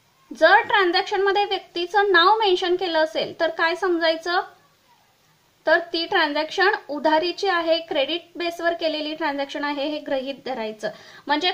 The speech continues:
खरेदी केलाय म्हणजे माल आपल्याकडे आलेला आहे, आपण लगेच पैसे दिलेत का? नाही. But वरील transaction मध्ये आपण in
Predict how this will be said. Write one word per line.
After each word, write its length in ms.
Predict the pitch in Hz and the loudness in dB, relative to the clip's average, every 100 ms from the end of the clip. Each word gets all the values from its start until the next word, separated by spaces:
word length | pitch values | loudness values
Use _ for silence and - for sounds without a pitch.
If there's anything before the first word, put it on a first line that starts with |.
| - | 2
खरेदी 420 | 381 320 320 381 | 6 6 6 2
केलाय 280 | 415 392 415 | 2 2 2
म्हणजे 240 | 403 427 | 2 0
माल 320 | 415 359 381 | 0 2 6
आपल्याकडे 500 | 427 415 381 392 403 | 6 4 2 2 6
आलेला 280 | 403 359 311 | 4 4 0
आहे, 100 | 208 | 0
आपण 220 | - 370 | 0 2
लगेच 460 | 370 339 302 440 - | 4 4 4 0 0
पैसे 340 | 453 403 415 | 0 2 0
दिलेत 340 | 359 392 370 381 | 0 2 2 2
का? 360 | - 359 403 392 - _ _ | 2 2 2 0 -8 _ _
नाही. 460 | 302 339 359 294 180 240 | 4 6 6 4 -4 -2
But 200 | 339 285 - _ _ | 0 0 -4 _ _
वरील 380 | 247 285 330 403 508 | 0 2 2 0 2
transaction 540 | 427 403 381 415 415 | 2 4 2 2 2
मध्ये 240 | 415 370 415 | 2 4 4
आपण 300 | 392 403 427 | 4 4 2
in 220 | 427 | 0